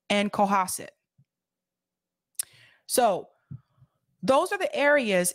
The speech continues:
Eric, if you can put the link to this page in the chat, just in case people want to look at this again on their own. But, um, we'll see how this, how this works out in Massachusetts. Like I said, like, this is kinda,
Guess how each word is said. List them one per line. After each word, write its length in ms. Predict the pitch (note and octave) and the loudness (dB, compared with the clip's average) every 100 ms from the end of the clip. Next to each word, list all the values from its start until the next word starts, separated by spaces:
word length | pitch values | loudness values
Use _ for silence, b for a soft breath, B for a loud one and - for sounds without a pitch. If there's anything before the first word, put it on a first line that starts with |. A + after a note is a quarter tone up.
| - | 0
Eric, 320 | C4 C4+ C4 | 2 2 0
if 120 | B3 | -2
you 80 | C4+ | -2
can 140 | F#4 E4+ | -2 -2
put 180 | E4 | -2
the 100 | B3 | -2
link 500 | G#3+ A3 C4+ C4+ - - | -2 0 0 0 -6 -8
to 260 | - A3 F3+ | -6 -6 -8
this 760 | F3 F3+ G#3+ C4+ D4+ D#4 - | -10 -2 2 2 2 -2 -4
page 640 | - - C4 A#3+ A3+ G#3 - | -4 -2 2 4 2 0 -2
in 160 | A3 G#3 | 0 0
the 80 | |
chat, 400 | G3+ - G#3+ G3 | -2 0 0 0
just 160 | F#3+ - | -2 -4
in 60 | G#3 | -2
case 220 | G#3 - | -4 -2
people 280 | A3 G#3 G3+ | -2 0 2
want 140 | F#3 | 2
to 60 | F#3 | 0
look 160 | F#3+ | 0
at 80 | F3+ | 0
this 180 | F3+ - | -2 -2
again 500 | D#3 F3 F3 F#3+ F#3+ E3 | -2 0 2 2 0 0
on 220 | F3 F3 | 2 2
their 260 | E3 - | 0 0
own. 460 | D#3+ E3+ G#3+ C4 C#4 _ _ _ _ _ A#3 | 0 2 2 0 -6 _ _ _ _ _ 0
But, 180 | A3+ | 2
um, 500 | G#3+ G#3 G3 F#3 F3+ - _ _ _ _ _ | 2 2 0 -4 -10 -16 _ _ _ _ _
we'll 340 | F#3+ C#4+ G#4 A4+ | 0 2 2 0
see 300 | - G#4+ G4 | 0 2 2
how 220 | F4 E4+ | 2 0
this, 380 | D4+ D4+ - - | 0 0 -2 -4
how 180 | B3 C#4 | -2 0
this 220 | C4 B3 | -2 -2
works 380 | A3+ B3+ B3+ A3+ | 0 0 0 -2
out 340 | G#3+ B3+ C4 _ _ _ - | 0 0 -4 _ _ _ -4
in 180 | A#3 B3+ | 0 2
Massachusetts. 640 | B3+ B3 A#3+ C4 B3+ B3+ A3+ | 0 -2 -4 -4 -2 0 0
Like 180 | G#3+ | 0
I 80 | G3 | 0
said, 400 | G3+ A#3+ A#3 A3+ | 0 2 2 2
like, 200 | G3 F#3 | -2 -4
this 160 | A3+ A#3 | -4 -2
is 100 | A#3 | -4
kinda, 360 | - A#3 G#3 | -2 0 0